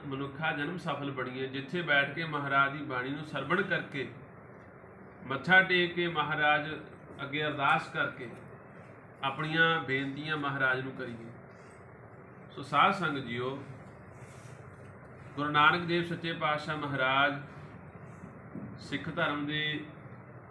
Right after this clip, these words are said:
ਸੰਸਥਾਪਕ ਪਹਿਲੇ ਪਾਤਸ਼ਾਹ ਗੁਰੂ ਨਾਨਕ ਦੇਵ ਮਹਾਰਾਜ ਜੀ ਇਸ ਸੰਸਾਰ ਤੇ ਆਏ। ਉਹਨਾਂ ਨੇ ਇਸ ਸੰਸਾਰ ਤੇ ਆ ਕੇ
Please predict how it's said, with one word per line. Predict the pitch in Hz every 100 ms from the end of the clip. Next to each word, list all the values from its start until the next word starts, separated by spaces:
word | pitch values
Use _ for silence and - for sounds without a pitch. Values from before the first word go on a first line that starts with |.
| - - - - -
ਸੰਸਥਾਪਕ | - 131 127 - 131 139 151 139 147
ਪਹਿਲੇ | 139 165 180
ਪਾਤਸ਼ਾਹ | 170 143 127 120 139 135
ਗੁਰੂ | 127 123
ਨਾਨਕ | 127 139 -
ਦੇਵ | 139
ਮਹਾਰਾਜ | 131 123 120 123 131 123
ਜੀ | 120 - - - - - - - - - - - - - - - - -
ਇਸ | 147 160
ਸੰਸਾਰ | 156 156 147 143 143 139
ਤੇ | 160 147
ਆਏ। | 127 131 139 135 - - - - - - - - - - - - - - - -
ਉਹਨਾਂ | 156 175 196 190
ਨੇ |
ਇਸ | 180 180
ਸੰਸਾਰ | 175 156 147 147 151 151
ਤੇ | 165 143
ਆ | 131
ਕੇ | - 147 156 156